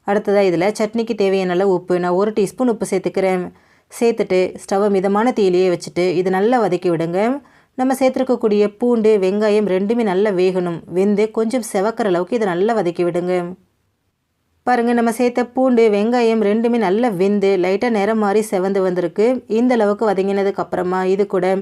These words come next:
நம்ம ஏற்கனவே ஊற வச்சு அரைச்சு வச்சிருக்கக்கூடிய மிளகா, புளி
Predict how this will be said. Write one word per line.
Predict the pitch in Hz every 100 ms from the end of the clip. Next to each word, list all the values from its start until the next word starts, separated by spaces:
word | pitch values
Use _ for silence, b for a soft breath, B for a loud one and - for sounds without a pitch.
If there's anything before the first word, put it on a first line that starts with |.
| 196 B B B 233
நம்ம | 240 233 240
ஏற்கனவே | 269 262 233 202 208
ஊற | 220 240 208
வச்சு | 185 214 190
அரைச்சு | 208 214
வச்சிருக்கக்கூடிய | 202 190 196 185 185 175 185 190 202 b b b 202
மிளகா, | 208 247 233 233 233
புளி | 233